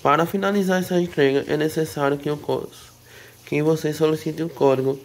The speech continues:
de entrega deste pedido. Esse código se trata dos quatro últimos dígitos do telefone cadastrado da conta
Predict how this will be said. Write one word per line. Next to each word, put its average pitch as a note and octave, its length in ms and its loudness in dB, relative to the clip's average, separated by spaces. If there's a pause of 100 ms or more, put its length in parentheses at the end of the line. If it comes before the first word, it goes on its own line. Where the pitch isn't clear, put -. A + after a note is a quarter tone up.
(580)
de D3+ 140 4
entrega D#3+ 440 4
deste C#3+ 300 0
pedido. E3 460 -2 (1080)
Esse E3+ 480 0 (140)
código D3+ 500 0 (320)
se - 200 -4
trata C#3+ 400 0
dos D3 200 -4 (520)
quatro E3+ 400 0
últimos E3 500 0
dígitos D#3+ 400 -2 (640)
do G#2+ 100 -2
telefone A2 600 0
cadastrado E3 560 2
da D3+ 120 2
conta C#3+ 460 -2